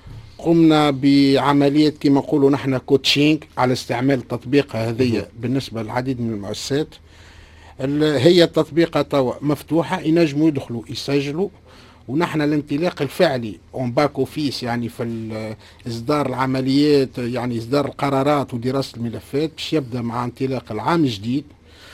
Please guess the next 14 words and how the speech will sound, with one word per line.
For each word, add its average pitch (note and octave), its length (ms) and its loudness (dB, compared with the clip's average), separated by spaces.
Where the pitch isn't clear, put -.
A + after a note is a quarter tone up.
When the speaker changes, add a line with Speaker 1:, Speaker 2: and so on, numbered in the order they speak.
Speaker 1:
والإدارة C#3 1160 0
العامة C#3 360 4
للديوانة C3+ 600 2
باش A2+ 260 -8
تصدر A2+ 540 -4
يعني A2+ 640 -6
في G#2 180 -12
ال-، G#2 380 -10
الأسبوع A#2 400 -6
القادم، G#2+ 520 -4
يعني G2+ 280 -10
قبل B2+ 360 -6
نهاية A#2 580 -4
السنة، C#3 380 0